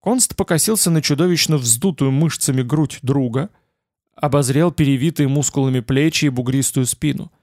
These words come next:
отвёл взгляд и ответил непонятно: «Одинаковость не бывает красивой, а в красивом кувшине может оказаться гнилая вода.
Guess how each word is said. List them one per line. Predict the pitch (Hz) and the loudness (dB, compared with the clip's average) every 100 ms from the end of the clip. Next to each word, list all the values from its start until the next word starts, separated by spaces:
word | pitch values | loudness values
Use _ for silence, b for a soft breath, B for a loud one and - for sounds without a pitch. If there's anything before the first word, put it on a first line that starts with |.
| _ _ _ | _ _ _
отвёл | 147 147 147 151 | -6 0 2 2
взгляд | 123 139 151 139 | 0 0 0 2
и | 135 | 0
ответил | 135 185 139 135 | 2 0 2 -2
непонятно: | 127 135 131 131 - 127 - _ _ _ _ _ _ _ - | 0 -2 -2 -4 -8 -12 -14 _ _ _ _ _ _ _ -4
«Одинаковость | 139 175 208 196 185 160 | 0 2 2 2 0 2
не | 180 | 0
бывает | 165 185 180 - | 2 2 2 0
красивой, | 165 165 - 147 - - _ _ _ _ - | 0 2 2 0 -2 -10 _ _ _ _ -6
а | 135 | -6
в | - | -2
красивом | 151 147 165 143 143 | 0 2 2 0 0
кувшине | 165 156 240 156 | -2 0 0 2
может | 135 131 131 | 0 0 -2
оказаться | - 147 185 151 | -2 -2 0 -2
гнилая | 127 135 135 131 | 0 0 2 2
вода. | 127 127 123 | 2 0 -4